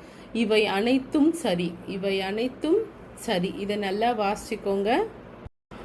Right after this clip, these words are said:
இந்தியாவில் முஸ்லிம்களின் ஆட்சி யாரால் நிறுவப்பட்டது? விடை முகமது கோரி. பின்வருபவர்களுள் அடிமை வம்ச அரசர்கள்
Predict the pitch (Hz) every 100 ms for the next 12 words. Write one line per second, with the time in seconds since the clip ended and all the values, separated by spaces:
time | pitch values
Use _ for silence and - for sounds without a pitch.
0 | - 254 269 339 359 330 233 196 208 277
1 | 349 226 269 - - 370 349 320 240 226
2 | 214 202 208 214 - 247 330 277 208 214
3 | 277 294 294 294 233 226 233 240 - 170
4 | 175 - 156 165 151 - - 175 196 175
5 | 247 - - - 233 247 302 285 196 196
6 | 180 185 175 151 - - - - - -
7 | - 311 330 392 294 262 269 262 262 214
8 | 202 180 170 170 202 349 - 196 254 302
9 | 330 285 220 202 214 254 262 196 214 -
10 | 208 180 190